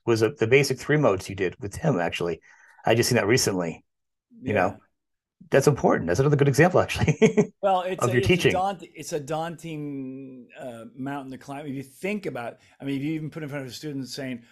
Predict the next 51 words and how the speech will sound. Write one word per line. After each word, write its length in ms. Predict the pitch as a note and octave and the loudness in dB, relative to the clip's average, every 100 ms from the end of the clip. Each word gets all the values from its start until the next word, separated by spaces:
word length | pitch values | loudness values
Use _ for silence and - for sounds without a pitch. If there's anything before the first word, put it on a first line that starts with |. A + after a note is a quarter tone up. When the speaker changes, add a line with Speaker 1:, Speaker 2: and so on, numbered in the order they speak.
| _ - | _ -6
Speaker 2:
"Oh, 140 | D#3+ | -4
there's 180 | B2+ A#2+ | -4 -8
twelve 400 | - D3+ C#3+ A#2+ | -6 -4 -4 -6
keys 420 | - F#3+ C#3 A#2+ _ _ B2+ | -8 -6 -6 -8 _ _ -12
and 140 | B2 | -8
there's 200 | A#2+ A#2 | -6 -6
seven 360 | - C#3+ C3 B2+ | -4 -4 -4 -6
different 240 | B2 B2 | -8 -8
modes 280 | B2+ C3 A#2+ | -6 -8 -8
in 60 | |
each 180 | A#2+ A2 | -12 -10
one, 340 | C#3+ C3 A2+ A#2 | -10 -10 -10 -10
you 120 | B2 | -8
gotta 100 | A#2+ | -8
learn 180 | C3+ C3 | -8 -8
them 140 | B2+ | -8
all," 200 | C#3 B2+ | -8 -8
that 160 | B2 A#2+ | -10 -10
seems 380 | C#3 B2+ G#2+ | -10 -8 -10
like 160 | A#2 B2+ | -14 -16
impossible 560 | A2+ A2+ C3 - G#2 F#2 | -16 -14 -14 -14 -16 -16
task, 460 | B2 C#3+ A#2 - | -14 -14 -16 -16
I 40 | A#2 | -16
mean, 80 | |
for 100 | G#2 | -16
a 40 | A2 | -16
lot 60 | |
of 60 | A2 | -14
people, 140 | A#2+ | -8
but 140 | C3+ E3+ | -4 -4
it's 140 | - | -4
really, 260 | E3 D3 - - - - | -8 -8 -10 -20 -20 -14
it's 160 | D3+ | -10
repetitive, 580 | D#3+ D3 D#3+ D3+ D3 C#3 | -10 -4 -4 -2 -4 -4
and 80 | C#3 | -6
then 100 | C3+ | -6
you 80 | C#3 | -6
don't, 220 | C#3 - _ _ _ | -10 -12 _ _ _
once 220 | - G3 G3+ | -8 -6 -4
you 80 | |
understand 340 | F3+ D#3+ F3 D#3 | -4 -4 -8 -8
the 40 | |
concept, 640 | - D#3+ E3 C#3 C#3+ C3 _ _ | -8 -10 -10 -8 -8 -10 _ _
you, 200 | E3 D3+ - | -16 -16 -18
you 280 | E3 D#3+ D3 | -20 -14 -12
realize 320 | C#3+ D3 C3+ | -6 -4 -4
you 60 | C3 | -6
don't 140 | B2+ | -10
really 180 | C3+ B2+ | -8 -8
need 180 | A#2+ A2 | -10 -12
to 140 | A2 | -14